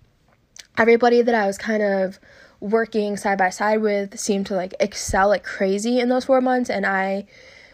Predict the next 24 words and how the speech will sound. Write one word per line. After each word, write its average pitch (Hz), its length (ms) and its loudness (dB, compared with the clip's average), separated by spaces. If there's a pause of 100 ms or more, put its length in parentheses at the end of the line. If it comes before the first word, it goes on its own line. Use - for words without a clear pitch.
(140)
reverted 202 500 0
back 180 220 -2
to, 190 280 -2
like, 180 400 -4 (260)
ground 185 320 -2
zero. 220 600 2 (220)
Um, 202 680 -4 (400)
so 240 440 2
it's 220 180 -8
hard. 220 920 -4
So, 226 540 0
like, 233 320 -4 (580)
yeah, 285 300 -6
<laughs> - 40 -20
if - 420 -2
I 285 60 2
can 285 260 -2
make 247 140 2
anybody 311 380 2
feel 247 200 0
less 214 220 0
alone, 208 360 -4 (420)
or, 208 480 4 (120)
um, 202 600 -4